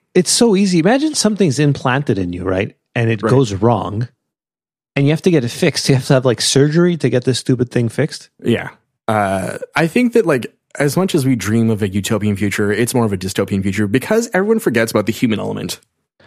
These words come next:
Speaker 1: Yeah, look, I'd rather have an Apple Watch where that I can easily remove and put back on,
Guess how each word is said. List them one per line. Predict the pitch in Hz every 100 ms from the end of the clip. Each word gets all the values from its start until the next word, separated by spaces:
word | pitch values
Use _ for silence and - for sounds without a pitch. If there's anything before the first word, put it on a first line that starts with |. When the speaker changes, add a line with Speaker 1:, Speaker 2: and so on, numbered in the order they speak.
| - 165
Speaker 1:
Yeah, | 190 170
look, | 185 - -
I'd | 131 165
rather | 135 131 175 196
have | 151 147 156 127
an | 107
Apple | 104 - 175
Watch | 190 220 - - - _ _ _
where | 117 110 117
that | 101
I |
can | - 101 -
easily | - 165 170 156
remove | 131 139 151 165 - _ _ -
and | 214
put | 135 117
back | 113 -
on, | 110 104